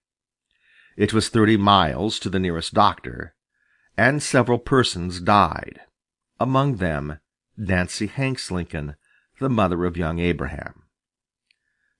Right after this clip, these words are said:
The mechanical skill of Thomas was called upon to make the coffins, the necessary lumber for which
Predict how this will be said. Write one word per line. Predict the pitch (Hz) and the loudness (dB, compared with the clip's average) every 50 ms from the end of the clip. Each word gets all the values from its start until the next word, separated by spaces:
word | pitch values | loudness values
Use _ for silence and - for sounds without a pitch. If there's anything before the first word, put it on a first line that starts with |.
| _ | _
The | - 98 | -2 0
mechanical | 104 110 - - 127 117 113 120 123 - 131 | 0 0 0 0 0 0 0 0 0 0 -2
skill | 123 - - - 117 110 | -2 -2 -2 -2 -2 -2
of | 123 123 - | -2 -2 -4
Thomas | - 110 87 85 85 87 - - | -2 -2 0 0 -2 -6 -6 -6
was | 110 104 - | -6 -6 -4
called | - - 120 117 123 | -2 -2 -2 0 -2
upon | 131 127 - 131 113 113 117 113 | -2 -4 -2 -2 -2 -2 -2 -4
to | - - | -6 -6
make | 120 113 110 113 - - | -4 -2 -2 -4 -4 -6
the | - | -8
coffins, | 143 - - 143 131 117 - - 85 62 52 - - - - _ _ _ _ _ _ _ _ _ _ _ - | -6 -2 0 2 2 2 2 -2 -10 -12 -12 -14 -16 -16 -16 _ _ _ _ _ _ _ _ _ _ _ -2
the | 95 | 0
necessary | 95 95 95 87 - 98 - - 101 95 95 | 0 0 0 0 -2 -6 -4 -2 0 2 2
lumber | 92 95 113 131 127 117 107 | 2 2 2 2 2 0 -2
for | - 117 104 | -2 0 0
which | 95 90 85 85 - - - - | 0 0 0 -2 -4 -6 -10 -10